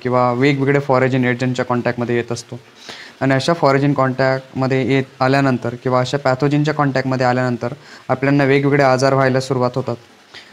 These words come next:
मग अशा केसमध्ये आपण हेल्दी पर्सन आहोत किंवा नाही आहोत, किंवा असं म्हणता येईल की आपली जी हेल्थ आहे त्याच्यावरती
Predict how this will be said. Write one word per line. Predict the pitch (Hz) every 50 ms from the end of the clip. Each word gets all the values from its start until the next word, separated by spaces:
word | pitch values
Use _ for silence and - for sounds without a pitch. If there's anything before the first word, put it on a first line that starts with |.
| - - -
मग | 135
अशा | 135 131 - 151
केसमध्ये | 151 151 156 151 156 160 151 151
आपण | 147 147 151 151 151 151 156 151 147 - -
हेल्दी | - 147 147 147 147 156 165
पर्सन | 160 156 156 151 151 160 156
आहोत | 147 147 151 147 147 -
किंवा | 156 151 151
नाही | 143 139 139 135 127 123
आहोत, | 120 - - - - - - - - - - _ _ -
किंवा | 139 139 135
असं | 135 - 160
म्हणता | 156 147 147 147 147
येईल | 147 147
की | 151 -
आपली | 147 135 - - 147 147
जी | 151 151
हेल्थ | 143 151 151 151 151 147
आहे | 143 147 143
त्याच्यावरती | 143 139 135 143 139 139 139 139 139 - 143 147 147 139 143